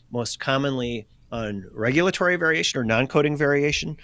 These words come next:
versus the coding variation, the actual sequences that encode for the amino acids of proteins? And so, you know, when we're thinking about, um, host pathogen interactions, host virus interactions, oftentimes we see these,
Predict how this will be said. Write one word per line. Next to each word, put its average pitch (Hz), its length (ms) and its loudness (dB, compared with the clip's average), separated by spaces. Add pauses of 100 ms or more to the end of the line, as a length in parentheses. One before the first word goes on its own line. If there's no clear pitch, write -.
(260)
versus 127 400 -4
the 110 80 -8
coding 147 340 2
variation, 104 500 -4
the 101 100 -10
actual 120 680 -4 (300)
sequences 113 680 -2
that 107 160 -6
encode 123 340 -2
for 120 120 -6
the 110 100 -2
amino 120 340 2
acids 110 520 -4 (360)
of - 120 -20
proteins? - 680 -6 (540)
And 113 160 -2
so, 110 480 0 (160)
you 131 80 -2
know, 104 220 0
when 123 160 -4
we're 120 80 0
thinking 143 340 4
about, 113 360 0 (320)
um, 104 360 -8 (760)
host - 320 -2
pathogen 147 360 4
interactions, 104 540 -2
host 139 200 2
virus 131 300 4
interactions, 107 520 -4
oftentimes 120 480 -2
we 113 80 -4
see 120 220 -4
these, 101 300 -10